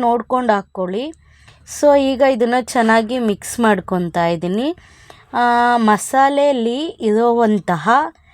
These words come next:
ಹಸಿ ವಾಸನೆ ಎಲ್ಲ ಹೋಗ್ಬೇಕು. So, ಹಂಗಾಗಿ ಚೆನ್ನಾಗಿ ಮಿಕ್ಸ್ ಮಾಡ್ಕೊಬೇಕಾಗತ್ತೆ. ಈಗ ಇದಕ್ಕೆ ನಾನು ಒಂದು ಕಪ್ಪಷ್ಟು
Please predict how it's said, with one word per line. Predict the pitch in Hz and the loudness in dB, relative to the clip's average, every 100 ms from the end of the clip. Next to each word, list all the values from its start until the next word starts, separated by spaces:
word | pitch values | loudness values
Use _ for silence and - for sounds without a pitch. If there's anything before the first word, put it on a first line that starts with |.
| _ _ - | _ _ -4
ಹಸಿ | 196 - 285 302 294 | -4 -4 -6 -2 2
ವಾಸನೆ | 220 214 - 247 240 208 | 2 2 -2 -10 -4 -2
ಎಲ್ಲ | 196 233 214 | 0 0 0
ಹೋಗ್ಬೇಕು. | 196 208 202 170 175 156 - 302 392 - _ - _ - - | 0 -2 -4 -6 -6 -6 -4 -2 -4 -8 _ -20 _ -16 -2
So, | 294 262 247 | 2 4 4
ಹಂಗಾಗಿ | 233 240 240 240 233 269 - | 2 0 0 0 0 -6 -4
ಚೆನ್ನಾಗಿ | 220 202 202 196 233 254 214 | -2 0 0 0 0 0 0
ಮಿಕ್ಸ್ | - - - 208 | -2 -10 -4 -2
ಮಾಡ್ಕೊಬೇಕಾಗತ್ತೆ. | 180 - 180 175 170 165 156 156 147 - 240 320 - - - - - 240 | -2 -4 -4 -4 -2 -4 -4 -4 -8 -6 -4 -4 -10 -20 -20 -20 -8 -2
ಈಗ | 269 262 269 233 | 0 2 2 2
ಇದಕ್ಕೆ | 214 247 220 196 | 0 0 2 0
ನಾನು | 185 220 269 247 | 0 0 2 2
ಒಂದು | 214 202 208 | 2 0 -2
ಕಪ್ಪಷ್ಟು | 185 _ 247 - - - | -4 _ -4 -4 -8 -2